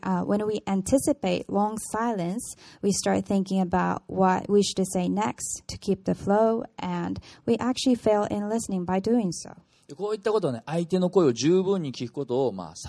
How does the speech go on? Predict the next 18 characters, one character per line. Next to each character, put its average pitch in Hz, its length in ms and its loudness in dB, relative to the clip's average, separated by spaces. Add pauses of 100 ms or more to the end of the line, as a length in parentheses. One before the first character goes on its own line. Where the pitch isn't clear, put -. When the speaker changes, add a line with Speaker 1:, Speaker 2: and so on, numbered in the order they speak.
Speaker 2:
妨 269 140 -8 (160)
げ 415 80 -4
て - 80 -8
し - 140 -12
ま 80 80 -12
う - 60 -18
ん - 20 -20
で - 60 -20
す 151 100 -18
ね。 254 120 -12 (680)
Speaker 1:
And 208 340 -4
we 214 220 0
fail. 180 560 0 (340)
Again, 196 400 -4
we 175 120 0
fail 185 300 0 (140)
to, 180 320 0
um, 185 380 -4